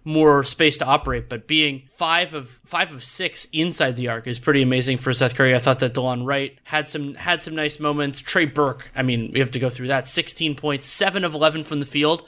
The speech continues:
All but one of those were twos, and then he had a couple steals. And I, and I thought he played well overall. And, and then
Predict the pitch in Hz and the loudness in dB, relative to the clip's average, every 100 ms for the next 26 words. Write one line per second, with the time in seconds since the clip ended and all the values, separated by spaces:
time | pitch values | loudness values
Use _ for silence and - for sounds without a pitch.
0 | _ 170 185 190 - 151 160 156 175 190 | _ 6 6 6 2 4 4 4 6 6
1 | - 143 - - 147 170 202 - _ 165 | 4 0 0 2 4 4 -2 -8 _ -2
2 | 160 156 160 147 139 131 131 - 247 214 | 0 2 4 4 0 -8 -10 -4 4 4
3 | 202 180 - 156 160 165 156 143 170 156 | 4 0 -2 -2 2 6 6 6 4 2
4 | 160 135 143 139 135 139 139 131 131 127 | 0 0 2 4 6 6 6 4 2 4
5 | 127 123 120 _ 170 175 175 208 220 | 4 2 -2 _ 2 2 4 2 2